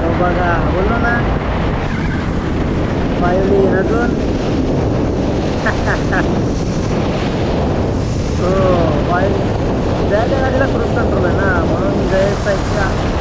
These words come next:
अं, स्पीड कमी होत नाही, ॲक्सिलरेटर कमी होत नाही म्हणून. So आता मस्तपैकी पुढे आलो मी. आणि आता थोडंसं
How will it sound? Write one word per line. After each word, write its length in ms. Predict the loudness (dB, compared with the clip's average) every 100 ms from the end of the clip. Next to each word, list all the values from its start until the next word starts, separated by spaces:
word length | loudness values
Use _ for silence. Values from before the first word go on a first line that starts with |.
| 0
अं, 440 | 2 2 0 0 0 -2 -2 -2 0 0 0 -2 0
स्पीड 320 | 0 0 0
कमी 200 | 0 2
होत 100 | 2
नाही, 300 | 2 0 0
ॲक्सिलरेटर 420 | 0 0 0 0 0
कमी 140 | 0
होत 80 | 0
नाही 160 | -2 0
म्हणून. 160 | 0 0 -2 -2 -2 -2 -2 -2 -2 -2 -2 -2 -2 -2 -4 -8 -14 -12 -12 -12 -12 -10 -10 -10 -12 -12 -12 -10
So 80 | -6
आता 500 | -6 -4 -4 -4 -6 -8 -10 -10 -10 -8
मस्तपैकी 520 | -10 -8 -4 -4 -6
पुढे 280 | -6 -4 -2
आलो 220 | 0 0
मी. 220 | -2 -4 -4 -8 -10 -10 -10 -10 -10 -10 -8
आणि 260 | -6 -4 -4
आता 440 | -4 -6 -4 -4 -2
थोडंसं 680 | 0 0 0 0 0 0